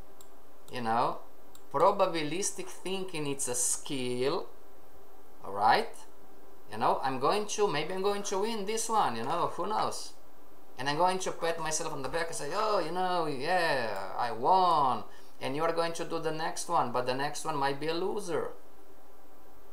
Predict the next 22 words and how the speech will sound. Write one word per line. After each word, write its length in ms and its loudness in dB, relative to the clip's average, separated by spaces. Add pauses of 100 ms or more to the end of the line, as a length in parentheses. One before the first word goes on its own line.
(500)
And 200 -2
the 80 2
next 360 2
one, 200 4
you 200 2
are 120 4
not 220 0
going 200 0
to 100 -6 (100)
have 160 0
most 260 -2
likely 280 2
the 120 -2
same 220 0
setup, 720 2 (340)
and 100 -6
it's 120 -4
going 220 -2
to 100 -2
be 140 -2
a 100 2
winner. 460 2